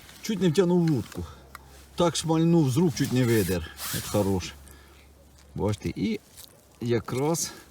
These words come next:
почався знов кльов. Так, нормальний лапацончик. Чуть не видер вудку з рук.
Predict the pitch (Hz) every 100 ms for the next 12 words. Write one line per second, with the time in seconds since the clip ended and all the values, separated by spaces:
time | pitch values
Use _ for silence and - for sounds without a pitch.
0 | - - - - - - - - - -
1 | - - - _ 107 98 120 117 117 113
2 | 87 90 98 92 90 87 76 78 - -
3 | - - - - - - - - - -
4 | - - - - - - - - - -
5 | - 85 87 87 85 85 82 - - -
6 | 82 80 - - - - - - - -
7 | - - - - - - - - - -
8 | - - - - - 104 - 98 90 82
9 | 87 85 78 - 78 78 73 -